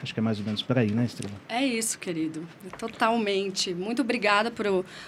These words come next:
Speaker 2: por esse espaço maravilhoso, por essa programação incrível e por esse olhar atento que vocês têm.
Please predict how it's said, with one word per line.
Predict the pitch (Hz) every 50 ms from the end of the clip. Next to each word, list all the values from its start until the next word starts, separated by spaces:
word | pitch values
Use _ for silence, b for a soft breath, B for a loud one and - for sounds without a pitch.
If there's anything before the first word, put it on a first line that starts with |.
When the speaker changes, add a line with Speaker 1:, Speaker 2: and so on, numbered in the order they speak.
| B
Speaker 2:
por | - 226
esse | 233 233 -
espaço | 220 - - - 240 240 240 247 247 - 233
maravilhoso, | 220 202 196 185 185 180 180 220 240 240 233 233 - 202
por | - - 196
essa | 196 190 196
programação | 190 202 185 196 190 190 180 - 202 190
incrível | 180 175 180 - 196 202 208 220 214 214 214 214 214 214 B B B B B B B B B -
e | 170 175
por | 170 - 180
esse | 185 190 190 226
olhar | 214 208 202 208
atento | 220 214 - - 202 196 196 190 190 - 175
que | - 180
vocês | 175 185 180 - 190 190 196 -
têm. | - - 165 160 160 160